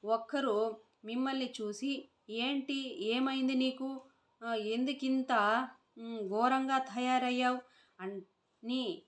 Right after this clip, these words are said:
డ్రెస్సు చండాలంగా ఉంది. ఓ, నీ,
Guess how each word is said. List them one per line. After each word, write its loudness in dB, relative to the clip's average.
డ్రెస్సు -2
చండాలంగా 4
ఉంది. 0
ఓ, -2
నీ, -2